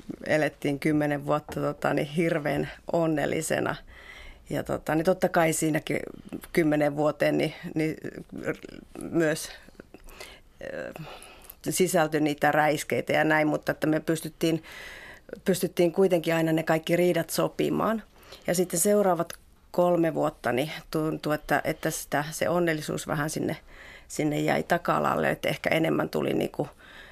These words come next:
niinku esille, se, se, niinku se rooli puolisona jäi vähän pienemmälle ja sitten, sitten se työminä vei enemmän aikaa ja sitten enää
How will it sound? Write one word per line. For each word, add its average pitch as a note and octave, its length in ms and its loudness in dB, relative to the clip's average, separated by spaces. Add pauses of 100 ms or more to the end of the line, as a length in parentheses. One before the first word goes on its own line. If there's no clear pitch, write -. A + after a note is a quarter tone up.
(180)
niinku - 280 0
esille, D3+ 500 0 (120)
se, D#3+ 160 -2 (600)
se, F3 160 0 (220)
niinku E3+ 380 0
se D#3+ 180 4 (440)
rooli E3+ 280 4
puolisona D3+ 560 2
jäi G2 260 0 (100)
vähän D3 220 -4 (120)
pienemmälle F#2+ 540 0
ja D#2+ 100 2
sitten, C#3+ 380 -2 (520)
sitten D#3+ 340 0
se D#3 240 2 (200)
työminä D3+ 540 2
vei - 240 0
enemmän D3+ 440 -2 (140)
aikaa E3 560 -2 (240)
ja D3+ 120 0
sitten D#3 420 0
enää D3+ 280 0